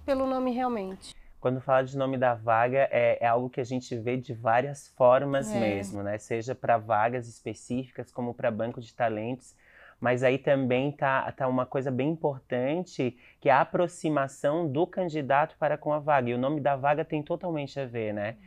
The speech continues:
Speaker 2: Se eu olho pra uma pessoa desenvolvedora de alguma coisa, que foi o exemplo que tu trouxe, nossa, isso prolonga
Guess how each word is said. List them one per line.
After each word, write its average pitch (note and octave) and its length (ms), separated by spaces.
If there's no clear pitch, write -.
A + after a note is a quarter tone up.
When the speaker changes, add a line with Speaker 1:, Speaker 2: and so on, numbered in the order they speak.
Speaker 2:
Se - 100
eu D3 40
olho D3+ 100
pra D#3+ 140
uma D#3 120
pessoa E3 800
desenvolvedora D3 1040
de D3 100
alguma C#3 220
coisa, C#3+ 220
que - 60
foi C#3 100
o - 20
exemplo C3+ 240
que - 80
tu B2+ 100
trouxe, C3+ 460
nossa, D3 240
isso - 180
prolonga C#3 840